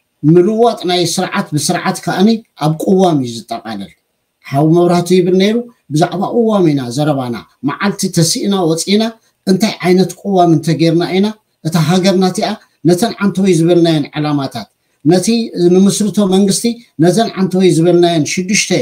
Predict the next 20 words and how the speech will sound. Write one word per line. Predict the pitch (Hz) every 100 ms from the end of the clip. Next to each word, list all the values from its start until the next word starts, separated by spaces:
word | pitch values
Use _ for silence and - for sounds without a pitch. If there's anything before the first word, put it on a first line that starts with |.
| - - _ -
እ፣ | 156 151
መደብ | 156 175 185
ስራሕ | - 180 - - _ _ -
ዕማማት | 175 185 180 170
ክትፍፅመን | - - 175 - 185 180
ኣለዎ | 165 165 165 151
ንብሎ | 185 208 233 - _ 208
ብኸመይ | 226 214 220 233
እንተ | 202 - 185 170 - _ -
ተወዲቡ፣ | 170 175 165 170 202 220
እንተ፣ | 165 165 170 156 - _ _
እንተ | 151 185 180
ተወዳድ፣ | 180 180 160 170 170 156
እንተ | 156 160 160 151
ተወዲኑ | 170 185 160 180 175
እዩ፣ | 160 135 - _ -
እ፣ | 143 139 -
ንዕአን፣ | 165 170 170 208 185 - _ -
እ፣ | 160 151
ስሉጥን | - 180 202 -